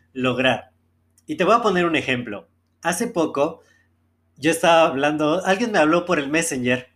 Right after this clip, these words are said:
me contactó por Messenger, me empezó a hacer la plática, y de pronto me dijo, "Oye, ¿no quieres que te cambie de compañía celular? ¿Qué compañía celular usas?".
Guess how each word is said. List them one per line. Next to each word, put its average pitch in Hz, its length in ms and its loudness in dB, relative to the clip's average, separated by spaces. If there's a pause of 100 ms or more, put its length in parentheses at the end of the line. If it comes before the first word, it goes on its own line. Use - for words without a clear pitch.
me 127 340 -8
contactó 131 460 -6
por 160 140 -4
Messenger, 143 420 -2
me 127 80 -2
empezó 120 260 -6
a 135 40 -2
hacer 139 160 -4
la 139 120 0
plática, 156 560 0 (600)
y 160 100 2
de 165 120 4
pronto 185 360 2
me 175 120 2
dijo, 131 400 -2
"Oye, 240 460 2 (280)
¿no 220 160 0
quieres 294 240 2
que 196 100 0
te - 120 -2
cambie 180 240 2
de 175 60 2
compañía 131 360 0
celular? 147 500 0
¿Qué 247 120 -10
compañía 160 420 0
celular 135 640 0
usas?". 135 520 -4